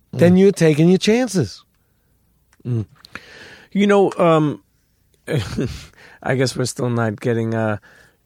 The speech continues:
Speaker 1: do you, so you don't believe that any cop has the intention of killing anybody?
Speaker 2: Right.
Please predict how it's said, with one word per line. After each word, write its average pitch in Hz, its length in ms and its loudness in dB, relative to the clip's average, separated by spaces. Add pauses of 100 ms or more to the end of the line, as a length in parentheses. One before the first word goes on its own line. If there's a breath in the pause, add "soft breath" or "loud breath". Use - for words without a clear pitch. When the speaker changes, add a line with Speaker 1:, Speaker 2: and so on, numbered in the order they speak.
(420)
Speaker 1:
do 170 160 -4
you, 196 180 -4
so 180 120 -2
you 185 220 2
don't 202 180 2
believe 170 280 2
that 143 100 2
any 147 220 2
cop 127 380 2 (280)
has 120 220 0
the 123 100 2
intention 117 460 -2
of 104 140 -4
killing 110 300 -2
anybody? 92 540 -6 (240)
Speaker 2:
Right. 147 320 0